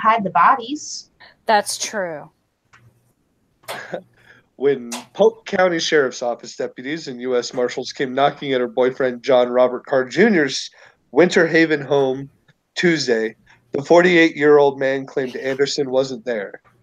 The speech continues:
Speaker 3: Catch is, one of the officers spied him through a bedroom window, cramming the four-foot-tall woman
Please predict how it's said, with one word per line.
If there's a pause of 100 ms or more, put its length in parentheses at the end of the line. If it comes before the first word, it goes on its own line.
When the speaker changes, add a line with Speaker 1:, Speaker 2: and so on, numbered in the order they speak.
(960)
Speaker 3:
Catch
is,
one
of
the
officers
spied
him
through
a
bedroom
window,
cramming
the
four-foot-tall
woman